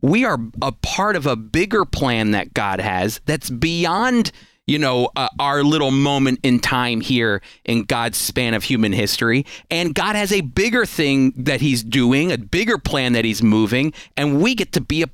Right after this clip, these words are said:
part of that. And it's a, just a difference of your perspective. And so when you can, when you can kinda get above and see the big picture of what God is doing, that through the Jewish people, all the families of the earth would be blessed, which they have been.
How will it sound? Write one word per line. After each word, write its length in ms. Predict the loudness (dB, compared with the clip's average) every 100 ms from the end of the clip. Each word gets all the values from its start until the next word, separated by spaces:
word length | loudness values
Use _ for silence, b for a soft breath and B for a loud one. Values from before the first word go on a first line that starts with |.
| _
part 300 | -4 0 0
of 160 | -2 -2
that. 260 | -4 -4 B B -4
And 140 | -4
it's 120 | -2
a, 80 | -2
just 280 | -2 -2 -4
a 40 |
difference 520 | -2 -4 0 0 0
of 120 | 0 0
your 240 | 2 0
perspective. 880 | 0 0 0 -2 -2 -4 -2 -2 0
And 100 | 0
so 140 | 2
when 160 | 2 2
you 120 | 0
can, 180 | 0 -2 -2
when 160 | -2 0
you 160 | 0
can 180 | 0 -4
kinda 260 | -2 -2 -2
get 240 | -2 -2
above 400 | -2 -2 -2 -2 B B -2
and 180 | 0
see 240 | 0 -2 -2
the 120 | -2
big 340 | -2 -4 -2
picture 320 | -2 -2 0 0
of 80 |
what 160 | 0 -2
God 220 | -2 -2
is 100 | 0
doing, 220 | 2 2
that 120 | 2 -2
through 340 | 0 2 2
the 100 | -2
Jewish 340 | 0 0 0
people, 340 | -2 -2 -2 -4 B _ -4
all 180 | -2
the 120 | 0 -2
families 440 | 0 0 2 0
of 140 | 2
the 140 | 0 2
earth 360 | 2 0 0 -2
would 160 | 0
be 120 | 2 2
blessed, 400 | 2 -2 -2 -2
which 180 | -4
they 120 | -2 -2
have 240 | -2 -2
been. 240 | -2 -2